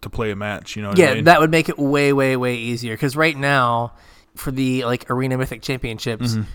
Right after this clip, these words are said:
Speaker 2: you have to type in
Speaker 1: Yeah.
Speaker 2: the name and the whole string of numbers
Speaker 1: Yeah.
Speaker 2: to do a direct challenge.
Speaker 1: Yeah.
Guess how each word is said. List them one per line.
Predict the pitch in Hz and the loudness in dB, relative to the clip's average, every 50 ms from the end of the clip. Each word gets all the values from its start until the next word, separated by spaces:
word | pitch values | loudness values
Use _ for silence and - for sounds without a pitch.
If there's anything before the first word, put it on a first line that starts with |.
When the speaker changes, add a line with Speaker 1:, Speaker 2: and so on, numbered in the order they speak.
| - - - | -16 -12 -4
Speaker 2:
you | - 135 143 | 0 2 2
have | 143 160 156 151 - | 4 4 2 2 0
to | - 151 | -2 -4
type | - - 151 139 139 139 147 | -2 0 0 0 0 2 0
in | 139 135 135 131 131 127 127 123 - _ _ - | 0 0 0 -2 -4 -6 -8 -10 -12 _ _ -4
Speaker 1:
Yeah. | - 107 101 | -2 -2 0
Speaker 2:
the | 123 135 127 | 0 -2 -2
name | 127 127 127 127 127 131 127 131 131 - | -2 -2 -2 -2 -2 -2 -2 -4 -6 -6
and | - 123 127 127 127 127 123 123 123 120 - - - _ _ _ _ _ _ - | -4 -4 -2 -2 -2 -2 -4 -6 -8 -10 -14 -18 -20 _ _ _ _ _ _ -2
the | 127 123 120 | 0 0 0
whole | 113 - 135 127 123 | 2 2 2 2 2
string | - - - 131 123 | 0 -2 -4 -6 -4
of | 120 117 | -4 -2
numbers | 120 123 120 117 120 113 113 117 - - - | 0 0 0 0 -2 -4 -4 -6 -8 -6 -2
Speaker 1:
Yeah. | - 110 98 104 101 - | 0 0 0 0 -4 -6
Speaker 2:
to | - - | -6 -2
do | 127 127 123 | 0 0 0
a | 120 | 0
direct | 113 123 117 117 - - - | 0 0 2 2 2 0 -2
challenge. | - 110 107 107 107 110 113 110 - | -6 -8 -8 -10 -12 -12 -14 -8 -4
Speaker 1:
Yeah. | 107 107 95 | -2 -2 -2